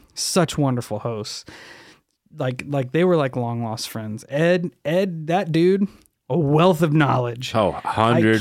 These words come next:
Speaker 2: percent.
Speaker 1: even, he did a little conspiracy theory hour in there, and I went, me and Kyle both, we, we left the table and went and sat and listened to Ed talk, and it was, it was so awesome. I just love the way his mind works and the tangents he goes off on, and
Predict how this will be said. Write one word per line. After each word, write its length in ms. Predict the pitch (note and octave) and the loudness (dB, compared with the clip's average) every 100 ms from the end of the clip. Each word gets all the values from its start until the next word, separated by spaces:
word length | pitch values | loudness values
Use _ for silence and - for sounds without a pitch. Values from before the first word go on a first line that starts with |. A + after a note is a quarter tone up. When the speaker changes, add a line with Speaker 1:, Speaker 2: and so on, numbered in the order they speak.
| F3 | 4
Speaker 2:
percent. 520 | A2 G#2 F#2+ E2 C2+ - | 2 2 0 -2 -2 -2
Speaker 1:
even, 560 | G3 G3+ C#3+ C3+ A#2+ | 2 4 2 0 -2
he 180 | - G3+ | 0 2
did 160 | G3+ F3+ | 4 4
a 40 | |
little 200 | E3+ E3+ | 4 2
conspiracy 580 | - C#3+ - C#3+ D3+ E3 | 0 -4 -2 -2 0 -2
theory 360 | - D#3 D3+ C3+ | 0 0 2 0
hour 300 | C#3 C#3+ C#3+ | 2 2 2
in 100 | C#3+ | 0
there, 200 | C#3 C#3+ | 0 0
and 100 | C3 | 0
I 60 | |
went, 280 | C#3 C#3 C3+ | 0 0 0
me 120 | D#3 | 0
and 100 | E3+ | 0
Kyle 160 | D#3 D3 | 2 0
both, 320 | C3+ C3 B2 | 2 0 0
we, 140 | D3+ D3 | -2 -4
we 280 | C#3+ C#3 | -4 -2
left 200 | D#3 D3 | 0 0
the 60 | C3+ | -2
table 220 | C#3 C#3 | -2 0
and 80 | C3 | -2
went 100 | C3 | -2
and 100 | B2+ | -2
sat 140 | C3+ C3 | -2 -2
and 80 | C3 | -2
listened 240 | B2+ B2+ | -4 -2
to 60 | B2+ | -4
Ed 120 | B2 | -2
talk, 280 | B2 B2 B2+ | -4 -4 -6
and 100 | C3+ | -4
it 40 | |
was, 240 | C3+ B2 - - - - - | -4 -8 -12 -18 -18 -20 -4
it 140 | E3 | 2
was 200 | F3+ E3 | 4 4
so 280 | - D3+ C#3+ | 0 0 0
awesome. 400 | B2+ C3 C3 C3+ | 0 -2 -2 -2
I 80 | C3+ | -2
just 180 | C3+ B2+ | -2 -4
love 400 | C3+ C3+ C#3+ C#3+ | -4 0 0 0
the 80 | C#3+ | -2
way 240 | C3 C#3 | 0 -2
his 180 | C3+ C3 | -2 -2
mind 340 | B2+ B2 C3+ C3 | -2 -2 -2 -2
works 300 | C#3+ C#3+ - | -2 -4 -4
and 100 | C3 | -4
the 60 | |
tangents 520 | B2+ D3+ D3+ C#3+ C3+ | -2 0 0 0 -2
he 120 | D#3 C#3+ | -2 0
goes 300 | C#3+ D3 C3+ | 0 0 -2
off 240 | C3 B2+ | -4 -2
on, 260 | C#3+ D3 | -2 -2
and 140 | C3 | -2